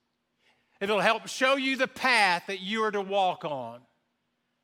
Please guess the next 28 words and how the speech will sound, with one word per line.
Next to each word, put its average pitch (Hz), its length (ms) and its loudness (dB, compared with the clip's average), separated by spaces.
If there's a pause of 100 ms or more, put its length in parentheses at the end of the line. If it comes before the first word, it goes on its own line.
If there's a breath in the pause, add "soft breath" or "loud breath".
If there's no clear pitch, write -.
(400)
So 190 120 0
it's 196 140 -4
good 226 280 0
for 190 160 -4
teaching. 196 640 -4
Secondly, 214 680 -2
it's 190 280 -2
good 214 220 -2
for 214 120 -4
rebuking. 190 680 -4
This 233 200 -2
is 262 240 -6
when 196 240 -2 (220 loud breath)
maybe 233 260 -2
you 240 140 -4
started 240 360 0
out 220 160 2
on 220 160 -6
that 208 160 -2
path 214 400 0 (240 loud breath)
and 202 140 -2
for 208 100 0
whatever 214 400 0
reason 208 420 -2
you've 196 200 -4
slipped, 220 500 -4
you've 190 160 -6
fallen, 220 680 2